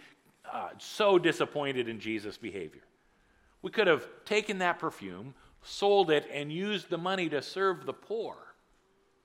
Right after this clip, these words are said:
Part of what we see when we, when we look at Jesus' life, his, his ministry in its entirety, we see this broad and mature understanding of freedom because Jesus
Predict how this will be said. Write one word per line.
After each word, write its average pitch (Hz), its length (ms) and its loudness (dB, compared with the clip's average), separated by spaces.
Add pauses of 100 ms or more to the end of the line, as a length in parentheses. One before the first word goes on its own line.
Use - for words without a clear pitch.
(1040)
Part 180 180 6
of 202 60 6
what 208 140 6
we 202 80 -2
see 214 180 0
when 165 160 0
we, 143 240 -2 (100)
when 143 200 -2
we 143 100 -2
look 180 280 0
at 185 120 0
Jesus' 185 420 -4
life, 147 320 0
his, 139 200 -4 (260)
his 135 180 -2
ministry 180 640 0
in 151 100 -4
its 147 140 -6
entirety, 156 420 0
we 139 120 -2
see 165 160 -4
this 143 180 -6
broad 165 680 0 (260)
and 135 180 -4
mature 190 540 0
understanding 165 800 -4 (240)
of 127 160 2
freedom 185 480 0 (260)
because 147 380 2 (240)
Jesus 185 560 -2